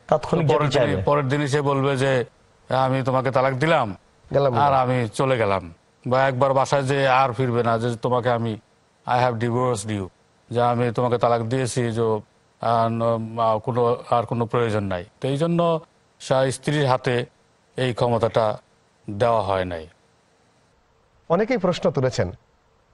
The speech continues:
Speaker 3: সারা বিশ্বের এবং দেশেরও অনেক চিন্তাবিদ নামক লোকেরা, সুশীল সমাজ নিজেদেরকে যারা ভাবেন যে পুরুষের যেরকম তালাক দেওয়ার অধিকার আছে, মেয়েদেরকে সরাসরি কেন দেওয়া হলো না, নারীদের উপর জুলুম, ওনারা একেবারে মুখরোচক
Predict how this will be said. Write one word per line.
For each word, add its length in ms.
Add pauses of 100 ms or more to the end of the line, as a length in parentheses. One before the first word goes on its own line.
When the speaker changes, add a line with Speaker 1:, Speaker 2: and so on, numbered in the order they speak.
(320)
Speaker 3:
সারা 140
বিশ্বের 320
এবং 240
দেশেরও 380
অনেক 240 (220)
চিন্তাবিদ 420
নামক 360
লোকেরা, 360 (640)
সুশীল 400
সমাজ 280 (520)
নিজেদেরকে 400
যারা 160
ভাবেন 580 (1000)
যে 260 (640)
পুরুষের 320
যেরকম 320
তালাক 240
দেওয়ার 180
অধিকার 300
আছে, 240 (140)
মেয়েদেরকে 320
সরাসরি 380
কেন 220
দেওয়া 200
হলো 180
না, 160 (240)
নারীদের 360
উপর 160
জুলুম, 380 (560)
ওনারা 200
একেবারে 280
মুখরোচক 600